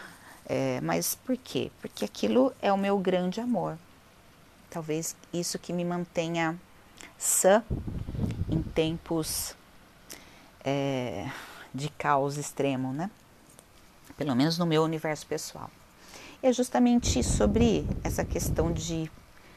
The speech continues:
problema ou interpretação de problema, né? Qual que é a natureza do problema? Alguém será que tem uma ideia? Eu não tô aqui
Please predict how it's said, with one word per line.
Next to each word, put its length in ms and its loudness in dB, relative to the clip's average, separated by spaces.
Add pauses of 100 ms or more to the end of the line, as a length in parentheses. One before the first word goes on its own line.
(200)
problema 640 4
ou 60 4
interpretação 680 -2
de 80 -4
problema, 540 -4
né? 180 0 (800)
Qual 140 8
que 100 4
é 40 10
a 20 10
natureza 460 6
do 80 -10
problema? 580 -2 (1500)
Alguém 400 -2
será 280 0
que 120 -10
tem 140 -4
uma 120 -4
ideia? 460 0 (1300)
Eu 140 2
não 100 6
tô 100 4
aqui 460 2